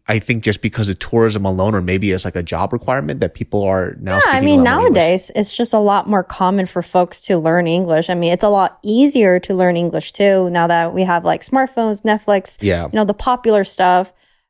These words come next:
Speaker 2: Um, but, like, it, when we went to, like, Universal Studio in Osaka,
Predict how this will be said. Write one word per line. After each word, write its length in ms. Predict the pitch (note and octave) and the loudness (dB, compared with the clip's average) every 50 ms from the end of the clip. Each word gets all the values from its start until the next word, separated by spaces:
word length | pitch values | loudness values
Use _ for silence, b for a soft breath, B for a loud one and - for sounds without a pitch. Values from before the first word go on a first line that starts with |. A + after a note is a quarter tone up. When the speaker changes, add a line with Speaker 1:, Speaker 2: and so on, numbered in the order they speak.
| _ - | _ -2
Speaker 2:
Um, 360 | G3+ G3 F#3 F3+ E3+ E3 - | 0 2 2 2 0 -2 0
but, 200 | - B3 A#3+ A#3 | 2 4 4 6
like, 200 | A#3+ C4 B3+ A#3 | 4 4 2 2
it, 100 | A#3+ A#3+ - | 0 0 2
when 180 | A#3+ C4 C4 C4+ | 4 4 4 6
we 100 | C#4+ D4 | 6 4
went 220 | D4 D4+ D4+ C#4+ | 4 4 2 2
to, 680 | - D4+ C#4+ C#4 C#4 C#4 C4+ C4+ C4+ C4+ C4+ C4+ C#4 C4+ C4 | 2 2 2 2 4 4 4 4 4 4 4 4 4 4 4
like, 180 | B3 A#3+ G#3+ A#3 | 2 0 2 4
Universal 560 | B3 B3+ B3+ A3 A3 A#3 A#3+ - - A#3+ A#3 | 4 4 4 4 4 2 2 2 0 -2 -2
Studio 400 | - - - A3 G#3+ A3 G#3+ G#3 | -2 0 0 2 4 6 6 4
in 100 | G3 - | 4 2
Osaka, 580 | E3+ F#3+ - - C4 B3+ - C4+ C#4 C#4+ C#4+ | 0 0 0 0 0 0 2 2 2 2 0